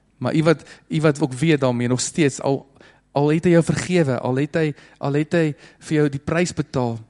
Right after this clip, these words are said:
baie keer is daar, baie, meeste gevalle, maar gevolge van sonde.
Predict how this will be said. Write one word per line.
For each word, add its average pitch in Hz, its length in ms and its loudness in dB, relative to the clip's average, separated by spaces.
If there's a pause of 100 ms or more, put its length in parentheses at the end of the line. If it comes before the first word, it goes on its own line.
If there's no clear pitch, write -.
(420)
baie 190 160 -4
keer 190 200 -4
is - 100 -12
daar, 147 240 -2 (100)
baie, 156 240 -6
meeste 170 320 0
gevalle, 143 360 0
maar 139 180 0
gevolge 143 500 -2 (540)
van 120 120 -14
sonde. 120 400 -14